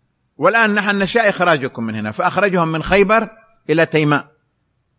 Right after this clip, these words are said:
إلى جهة الشمال. ترى ف-، من أهل العلم من يقول حتى تيماء داخلة في حدود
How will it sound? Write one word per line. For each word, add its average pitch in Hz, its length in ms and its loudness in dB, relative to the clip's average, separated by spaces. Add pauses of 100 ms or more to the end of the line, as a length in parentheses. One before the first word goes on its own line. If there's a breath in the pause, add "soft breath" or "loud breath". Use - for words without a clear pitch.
(1040)
إلى 135 160 0
جهة 135 120 -2
الشمال. 104 380 -8 (300)
ترى 135 260 -4
ف-، - 140 -20 (160)
من 139 200 -2
أهل 170 200 2
العلم 156 260 -2
من 147 120 -4
يقول 143 260 -4
حتى 165 260 -4
تيماء 160 380 -2
داخلة 160 400 0
في 131 140 -8
حدود 156 440 -2